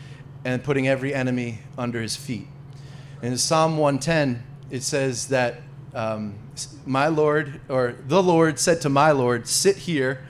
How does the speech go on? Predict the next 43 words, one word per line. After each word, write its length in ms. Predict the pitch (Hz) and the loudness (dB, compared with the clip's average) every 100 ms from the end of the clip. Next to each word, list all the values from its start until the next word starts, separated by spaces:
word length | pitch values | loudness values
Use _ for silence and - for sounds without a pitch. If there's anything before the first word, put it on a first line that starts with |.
| - - | -16 -6
until 260 | 131 151 139 | -2 2 4
I 80 | |
make 300 | 139 139 135 - | 4 0 -2 2
every 380 | 160 165 180 170 | 4 4 2 2
enemy 420 | 160 143 120 127 | 2 2 0 -2
a 120 | 131 | -6
footstool 720 | - 165 151 - 135 127 123 | -2 -2 -2 -4 0 0 0
for 220 | - 131 | 2 4
your 140 | 131 120 | 6 6
feet.'" 300 | - 120 - - - - - - - - - - | 4 2 2 -10 -18 -18 -16 -16 -16 -16 -10 -2
And 100 | 110 | 6
so 80 | |
I 40 | 139 | 8
believe 320 | 139 165 160 | 10 10 10
that's 180 | 139 135 | 8 4
the 100 | 127 | 2
Father 460 | - 175 170 180 143 | 6 8 8 4 0
speaking 380 | 131 - 156 147 | -4 0 2 2
to 120 | 131 139 | 2 2
the 100 | 123 | 4
Son, 500 | - 165 123 110 110 - | 6 8 6 2 -2 -6
saying, 400 | - 147 131 123 | 0 2 4 2
"Sit 380 | 113 - 190 214 | 0 6 6 8
in 220 | 202 196 | 6 8
this 220 | 175 190 - | 10 8 8
seat 380 | - 202 135 - - - - - - - - - - - - - - | 4 2 0 -6 -16 -16 -16 -16 -16 -18 -18 -16 -16 -16 -18 -10 2
until 600 | 147 147 - 180 113 104 - | 4 6 8 8 8 2 -4
your 180 | 160 143 | 0 4
enemies 400 | 151 151 123 120 | 6 6 4 2
are 80 | 117 | 0
conquered." 480 | - 120 107 87 - - - - - - - - - - - - | 2 0 0 -6 -10 -14 -16 -16 -18 -18 -16 -14 -14 -14 -16 0
So 120 | 139 | 6
that's 180 | 143 156 | 6 8
why 140 | 139 | 8
I 40 | |
believe 280 | 127 131 131 | 8 6 4
he'll 160 | 139 127 | 4 4
come 220 | 139 131 | 4 6
after 340 | 147 165 139 | 6 4 4
his 160 | 123 110 | 2 2
enemies 300 | 110 104 98 | 2 0 -2
are 60 | 98 | -4
conquered, 720 | 101 98 - - 190 208 | -4 -4 10 10 10 6